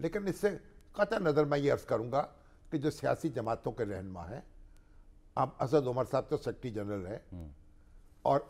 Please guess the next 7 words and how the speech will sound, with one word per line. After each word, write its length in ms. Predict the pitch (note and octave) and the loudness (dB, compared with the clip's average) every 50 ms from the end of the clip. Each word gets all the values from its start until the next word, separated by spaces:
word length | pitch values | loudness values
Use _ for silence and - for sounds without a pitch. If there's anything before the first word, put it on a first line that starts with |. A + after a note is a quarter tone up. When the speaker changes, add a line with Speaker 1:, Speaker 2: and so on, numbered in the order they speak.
| - | -6
Speaker 1:
ख़ुद 260 | - - D#3 D#3+ D#3+ - | -2 0 0 0 0 -4
इमरान 320 | B2 A#2+ A#2+ A2+ A#2 B2 A2+ | -2 0 2 4 4 2 2
खान 260 | - - A#2+ A2+ G#2 | 0 -2 -2 -2 -4
साहब 300 | - - G#2 G2+ F2 F#2+ | -4 -6 -6 -6 -6 -6
हैं 200 | G2+ A#2 C3 - - - - - - - - - - - - - - - - | -8 -8 -8 -10 -14 -20 -20 -20 -20 -20 -20 -20 -20 -20 -20 -20 -12 -6 -4
और 80 | C#3+ | -4
श-, 140 | C3+ - - | -4 -6 -8